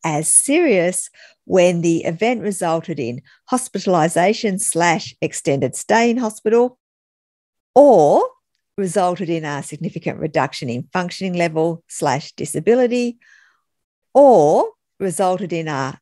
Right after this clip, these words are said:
life-threatening illness, e g anaphylaxis or death, or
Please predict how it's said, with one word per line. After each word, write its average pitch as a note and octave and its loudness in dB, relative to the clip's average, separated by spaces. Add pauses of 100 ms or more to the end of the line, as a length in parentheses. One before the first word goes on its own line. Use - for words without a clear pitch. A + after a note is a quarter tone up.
life-threatening F3 -2
illness, B3 -2
e F3 0
g D3 -6
anaphylaxis A3+ -2
or C#3 -6
death, C4+ -2 (720)
or C#4+ 6